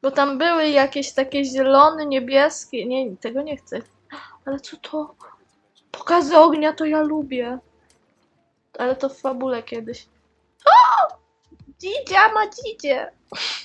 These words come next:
O. A! Ale jak on wysoko skacze w ogóle.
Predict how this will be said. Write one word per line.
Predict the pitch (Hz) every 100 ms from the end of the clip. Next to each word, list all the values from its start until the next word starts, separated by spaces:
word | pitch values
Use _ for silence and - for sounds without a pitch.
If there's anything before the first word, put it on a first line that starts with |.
| _ _ _ _ _ _ - _ _ _ _ _ _ _ _ _ - _ _ _ _ _ _ _ _ -
O. | 269 247 254 _ _ - - _ -
A! | - 807 762 762 762 740 _ _ _ _ _ _ _ _ _ _ _ _ - - -
Ale | 285
jak | 320 320
on | 381 349
wysoko | 359 381 392
skacze | 392 - - 494 494 262
w | 233
ogóle. | 226 226 214